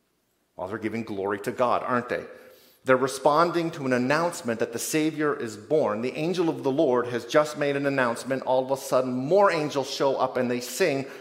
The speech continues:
"Glory to God in the highest." Now, while we can be certain that all of God's works bring him glory, coming to earth in the form of a baby in the flesh for the redemption of the world is worthy of his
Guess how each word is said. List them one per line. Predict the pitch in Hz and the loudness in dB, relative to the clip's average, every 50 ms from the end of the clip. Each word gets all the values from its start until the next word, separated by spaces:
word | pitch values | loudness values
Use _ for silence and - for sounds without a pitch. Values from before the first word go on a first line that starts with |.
| - - | -14 -6
"Glory | - 139 139 147 147 151 | -2 0 2 2 2 0
to | 147 - 143 | -2 -4 -4
God | - - 107 98 101 107 - - | 2 4 4 4 4 2 0 -4
in | 110 | -6
the | 107 110 | -8 -8
highest." | 110 - - 143 156 147 113 92 - - - - _ _ - - - - - - - - - - - - _ _ _ _ - | -10 -10 -12 -12 -12 -10 -12 -12 -14 -16 -18 -20 _ _ -20 -20 -20 -20 -20 -20 -20 -20 -20 -20 -20 -20 _ _ _ _ 0
Now, | 135 135 | 0 4
while | 143 160 165 | 6 6 6
we | 170 175 | 4 2
can | 170 - 180 | 0 -2 -4
be | 165 175 | -6 -6
certain | 165 - - 208 190 202 190 | -4 0 0 0 2 2 2
that | 180 165 - - - - - - - | 2 2 0 -4 -10 -16 -12 -10 -6
all | - 175 190 | -4 0 0
of | 180 147 123 | 0 -2 2
God's | - 127 117 - - - 120 | 2 4 4 4 2 -2 -8
works | 113 101 110 113 113 - - | -6 -4 -4 -4 -4 -6 -12
bring | - - - 127 123 120 | -14 -6 -4 -2 -2 -2
him | 113 120 110 110 107 98 | -4 -4 -4 -4 -6 -8
glory, | 107 113 120 139 139 135 107 90 87 101 107 - - - - - _ _ | -8 -6 -2 0 0 0 0 0 -2 -6 -10 -14 -18 -20 -20 -20 _ _
coming | - - - 170 175 180 180 | -10 -4 -2 -2 -2 -2 -2
to | 165 165 - | -2 -4 -2
earth | - 123 117 117 - - | 0 0 0 0 -2 -6
in | 120 117 | -6 -6
the | 113 | -6
form | - - 143 156 165 175 175 | -6 -2 -2 -2 0 0 0
of | 170 151 | -2 -2
a | 143 | -2
baby | - 123 104 104 104 95 110 | -2 -2 -2 -2 -2 -4 -6
in | 107 - - - - 143 156 180 190 | -6 -8 -10 -10 -6 -4 -4 -2 -2
the | 180 - | -4 -6
flesh | - - - - - 110 104 95 98 104 - - | -6 -10 -12 -10 -4 0 0 0 0 -2 -4 -10
for | - - | -10 -8
the | 113 113 | -8 -6
redemption | 110 113 110 - 143 156 175 - - 165 | -6 -6 -2 0 0 0 0 -2 -6 -8
of | 160 131 | -8 -6
the | 131 139 | -6 -6
world | 120 107 107 104 104 104 104 - | -2 0 0 0 0 -2 -2 -4
is | 131 120 | -4 -4
worthy | 113 113 120 127 123 117 123 113 | -4 -2 0 0 0 0 -2 -4
of | - 117 - | -4 -4 -4
his | 127 113 - | -6 -8 -8